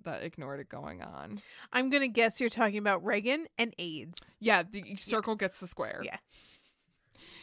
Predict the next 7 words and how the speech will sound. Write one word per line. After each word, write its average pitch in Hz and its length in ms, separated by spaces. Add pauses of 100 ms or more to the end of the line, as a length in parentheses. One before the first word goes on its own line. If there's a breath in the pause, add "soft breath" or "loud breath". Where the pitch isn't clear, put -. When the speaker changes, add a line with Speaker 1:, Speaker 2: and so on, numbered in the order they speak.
(320 loud breath)
Speaker 1:
Unbeknownst 262 800
to - 80
the 185 100
rest 160 300
of 196 60
the 190 60
band 143 460